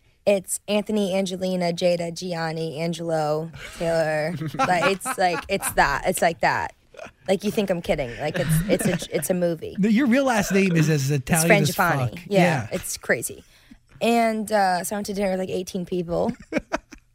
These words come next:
Speaker 1: And I was really tired, and I had, like, had a, had a, I just flown in from London, and then I did the Songwriters Hall of Fame
Speaker 2: Congrats, by
Speaker 1: thing.
Speaker 2: the way.
Speaker 1: Thank you.
Speaker 2: Yeah.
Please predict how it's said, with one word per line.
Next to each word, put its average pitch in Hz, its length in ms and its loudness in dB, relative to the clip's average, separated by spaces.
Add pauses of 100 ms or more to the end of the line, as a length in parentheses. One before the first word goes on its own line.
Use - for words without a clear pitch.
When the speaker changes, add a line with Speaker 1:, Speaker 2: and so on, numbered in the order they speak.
Speaker 1:
And 220 380 0
I 202 60 -2
was 180 200 -6
really 214 220 2
tired, 170 460 0
and 175 120 -2
I 170 100 -4
had, 170 280 -6
like, 165 300 -4 (420)
had - 160 0
a, 180 260 2
had 185 140 -6
a, 180 120 -4 (120)
I 185 60 -4
just 180 180 -4
flown 190 160 0
in 180 80 -2
from 175 160 -6
London, 170 460 -2
and 170 100 -4
then 175 80 -2
I 175 40 -4
did 170 180 -8
the 165 80 -8
Songwriters 160 840 -6
Hall 170 180 -6
of 160 80 -8
Fame 165 480 -4 (240)
Speaker 2:
Congrats, 147 420 -4
by 208 100 0
Speaker 1:
thing. 107 100 -2
Speaker 2:
the 101 60 -10
way. - 40 -8
Speaker 1:
Thank 285 300 0
you. 165 300 -4
Speaker 2:
Yeah. 123 80 -6